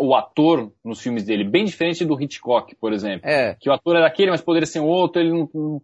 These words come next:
Speaker 1: não, quase não tava nem aí pro, pro ator em si, a, a importância do ator. E com o Leone era bem diferente, acho que eles sentiam esse tipo de diferença, né?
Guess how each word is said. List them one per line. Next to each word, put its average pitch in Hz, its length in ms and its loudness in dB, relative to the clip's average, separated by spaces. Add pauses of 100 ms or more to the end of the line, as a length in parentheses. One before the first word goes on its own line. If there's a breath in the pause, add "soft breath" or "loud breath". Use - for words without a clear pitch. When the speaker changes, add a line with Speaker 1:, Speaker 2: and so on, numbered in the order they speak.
(100)
Speaker 1:
não, 147 180 -6
quase 202 200 2
não 180 80 -2
tava 175 180 0
nem 185 160 -2
aí 170 180 4
pro, 139 440 0
pro 127 180 -2
ator 143 400 2
em 123 80 -2
si, 117 260 -4
a, 104 320 0
a 135 80 -10
importância 123 460 -4
do 127 140 2
ator. 107 360 0
E 165 360 2
com 180 140 0
o 175 40 2
Leone 170 240 4
era 185 160 4
bem 160 160 0
diferente, 160 420 0
acho 131 100 -6
que - 40 -2
eles 165 160 0
sentiam 180 400 0
esse 131 180 -2
tipo 117 280 0
de 113 100 2
diferença, 98 640 -2
né? 90 180 -4